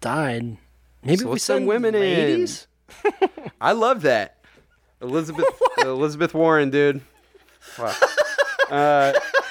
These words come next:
Speaker 2: who's your sixth man of the year, the person who did the most with the least?
Speaker 1: Um, oh, shoot. What is her first name? The, the girl that plays Lily.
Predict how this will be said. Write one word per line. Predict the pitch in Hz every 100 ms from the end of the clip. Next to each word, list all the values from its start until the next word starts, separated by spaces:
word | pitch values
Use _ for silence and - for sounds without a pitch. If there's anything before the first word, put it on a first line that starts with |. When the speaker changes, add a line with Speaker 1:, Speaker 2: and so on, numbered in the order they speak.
| - - 330 403
Speaker 2:
who's | - 208 214
your | 269
sixth | - - 196 -
man | 165 160 151
of |
the | 135
year, | 135 123
the | 107
person | 143 139 143
who | 139
did | 131 127
the | 131
most | 120 123 123 -
with | 104
the |
least? | 104 90 - - _ _ -
Speaker 1:
Um, | 160 170 165 156 143 139 160 _ _ - - _ _ -
oh, | - - - -
shoot. | - - - 135 -
What | 143 147
is | 151
her | 170
first | 151 143 127
name? | 135 120 113 107 _ _ _ _ _ _ -
The, | 160 185 185 165 170
the | 185
girl | 190 214
that | 196
plays | 202 175 147
Lily. | 147 131 117